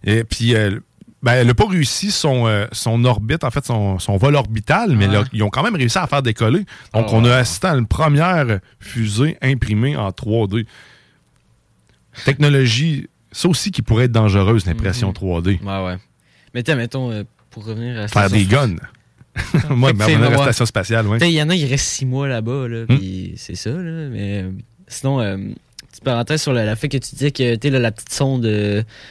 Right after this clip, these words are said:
Speaker 2: qui est rendue, je crois, à dix mille milliards de kilomètres, euh, décamètres de la Terre,
Speaker 1: Par
Speaker 2: là.
Speaker 1: le James Webb, là, le, du
Speaker 2: Ouais, c'est
Speaker 1: satellite,
Speaker 2: ça,
Speaker 1: ouais.
Speaker 2: là.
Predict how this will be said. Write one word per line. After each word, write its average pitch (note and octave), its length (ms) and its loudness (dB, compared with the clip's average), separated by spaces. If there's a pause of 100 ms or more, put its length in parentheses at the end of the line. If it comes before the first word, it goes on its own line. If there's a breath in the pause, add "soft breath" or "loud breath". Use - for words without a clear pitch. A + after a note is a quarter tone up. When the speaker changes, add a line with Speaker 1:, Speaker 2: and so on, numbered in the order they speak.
(160 loud breath)
Speaker 2:
qui B2 100 -2
est G#2+ 220 4
rendue, A2+ 240 0
je B2+ 60 0 (100)
crois, A2+ 120 2
à G#2+ 220 2
dix A2 220 -4
mille B2+ 200 2
milliards A2+ 420 2
de A2 100 0
kilomètres, A2+ 680 0
euh, G2+ 400 -2
décamètres A2+ 680 0
de A2+ 80 0
la G2+ 160 0
Terre, C3+ 380 -2
Speaker 1:
Par A2+ 120 4
Speaker 2:
là. A#2 80 6
Speaker 1:
le A#2 60 4
James G#2+ 320 4
Webb, D#3 240 4
là, B2 140 4
le, A2 100 4
du - 60 2
Speaker 2:
Ouais, C3 180 2
c'est B2 100 4
Speaker 1:
satellite, A2 320 2
Speaker 2:
ça, D#3 60 4
Speaker 1:
ouais. D3+ 120 2
Speaker 2:
là. D#3 60 -2